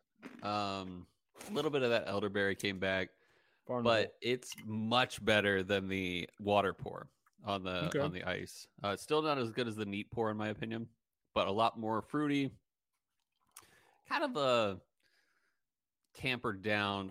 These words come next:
Speaker 1: fruitiness, um, compared to the neat pour, but still much more fruity than the water pour. So
Speaker 2: Nose-wise,
Speaker 1: I'm, I'm
Speaker 2: I
Speaker 1: digging
Speaker 2: think
Speaker 1: it.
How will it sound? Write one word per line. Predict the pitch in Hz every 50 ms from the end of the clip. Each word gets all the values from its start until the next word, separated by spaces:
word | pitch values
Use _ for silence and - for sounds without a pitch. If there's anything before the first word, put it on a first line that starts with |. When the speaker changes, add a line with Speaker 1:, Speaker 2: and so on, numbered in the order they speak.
| - - -
Speaker 1:
fruitiness, | 117 107 98 98 95 90 92 92 92 92 - - - - - - - -
um, | - 95 95 95 90 90 90 95 95 - _ _ _ _
compared | - 104 90 - 104 95 90 -
to | - 95
the | 92 92
neat | 90 90 87 - -
pour, | - - 90 87 87 87 85
but | 85 - 90 - -
still | - - - 117 113 107 107 104 101 98
much | 101 104 101 - -
more | 107 98
fruity | 87 - - 92 90 92 90
than | 85 90 87 85
the | 85 87 85 82 85 82 82 _ _ _ - -
water | 90 87 90 87 - - - -
pour. | - - - - - - _ _ _ _
So | - - - 104 - 90 95 113
Speaker 2:
Nose-wise, | 139 160 196 214 190 165 151 135 117 110 113 117 107
Speaker 1:
I'm, | 120 139
I'm | 117
Speaker 2:
I | 104
Speaker 1:
digging | 101 - 143 131
Speaker 2:
think | - -
Speaker 1:
it. | -